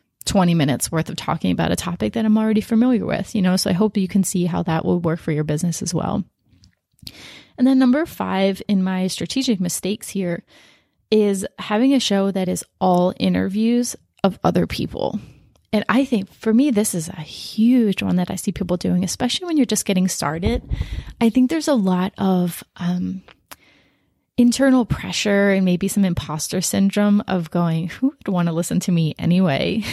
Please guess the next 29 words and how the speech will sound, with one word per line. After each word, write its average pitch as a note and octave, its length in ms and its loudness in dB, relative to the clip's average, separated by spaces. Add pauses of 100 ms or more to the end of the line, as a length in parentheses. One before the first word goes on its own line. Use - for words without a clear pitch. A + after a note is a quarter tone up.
<laughs> C#4 200 0
Like, C4 400 0 (680)
they C#4+ 100 4
don't D#4+ 120 4
wanna C#4+ 140 4
listen G3 220 0
to F#3+ 40 4
me. F#3 300 2
They A#3+ 120 4
wanna A3 220 2
listen G#3 280 0
to, F#3+ 140 -4
like, F#3 260 -2
guests - 320 -4
that F3+ 140 2
are E3+ 120 4
more E3 560 0 (560)
experienced, D#3+ 800 0
guests - 260 0
that D3 120 0
are D#3 80 0
more D3+ 300 2
famous, D#3 580 2
guests - 320 -2
that D#3 120 -2
are, D#3+ 260 0
have E3 180 -2
a E3+ 60 0
bigger E3 300 0